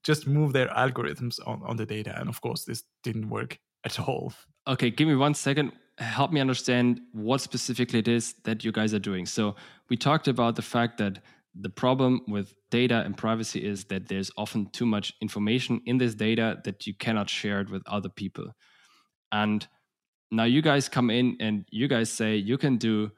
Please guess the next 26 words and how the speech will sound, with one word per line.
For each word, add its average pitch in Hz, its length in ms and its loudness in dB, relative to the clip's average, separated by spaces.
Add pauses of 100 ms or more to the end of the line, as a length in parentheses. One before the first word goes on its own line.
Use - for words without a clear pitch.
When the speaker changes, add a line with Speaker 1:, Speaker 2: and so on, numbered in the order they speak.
(420)
Speaker 2:
A 107 160 0
I 113 160 2
analysis 113 640 0
and 101 160 -8
statistical 110 540 -2
models 107 520 0 (320)
on 107 140 -6
top 131 220 -2
of 101 240 -4 (140)
sensitive 120 440 -4
data 117 480 2 (100)
without 107 540 0
sort 107 240 -2
of 101 300 -4 (440)
going 117 220 4
through 120 280 2
this 110 260 2
hazard 110 400 0
of 101 280 -4 (140)
anonymizing 135 800 0
them, 160 280 0 (180)
still 117 360 2
being 107 320 2
privacy 107 380 -4
compliant, 107 580 -2
or 107 260 -2